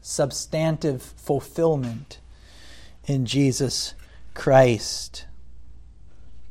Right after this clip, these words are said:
But what does this text mean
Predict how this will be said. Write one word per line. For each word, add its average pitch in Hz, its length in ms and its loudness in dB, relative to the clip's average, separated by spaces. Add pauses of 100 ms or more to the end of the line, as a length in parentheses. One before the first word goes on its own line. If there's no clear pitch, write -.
(1200)
But 151 100 6
what 180 160 12
does 233 200 10
this 202 180 8
text 190 380 10
mean 170 580 4